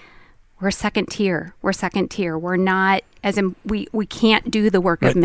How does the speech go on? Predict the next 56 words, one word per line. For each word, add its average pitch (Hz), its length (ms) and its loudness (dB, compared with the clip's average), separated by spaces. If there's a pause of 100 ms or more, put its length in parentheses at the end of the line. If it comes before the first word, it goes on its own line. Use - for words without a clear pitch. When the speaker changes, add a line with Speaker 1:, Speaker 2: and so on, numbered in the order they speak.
Speaker 1:
ministry." 170 240 6
Speaker 2:
real 202 300 8
people 156 400 8
work 147 280 8
at 135 140 6
church, - 540 4
or 240 180 10
they're 247 160 10
overseas. 240 720 8
That's 170 260 6
what 151 100 6
we 147 80 6
kept 131 240 4
hearing. 117 360 6
Speaker 1:
Yeah. 175 240 2
So 269 180 4
we 285 140 10
worked 269 240 6
hard 302 180 8
all 294 140 8
day, 277 200 8
made 254 200 10
all 269 140 10
that 262 120 6
money 254 180 8
they 240 140 6
told 247 220 6
us 240 140 6
to 240 100 2
make 226 180 4
so 208 160 4
that 202 160 4
we 226 140 4
could 202 160 4
tithe 269 320 4
to 262 160 0
the 233 80 2
church, - 380 4
give 254 180 4
to 277 120 0
the 240 120 6
church, 208 280 4 (360)
volunteered 269 560 8
with 262 120 4
the 233 80 2
youth. 190 480 4
I 185 120 2
was 165 140 0
a 175 60 -2
treasurer 277 600 6
on 214 160 6
the, 196 180 4 (160)
on 196 200 2
the 180 100 0
church - 400 -2
board. 254 480 8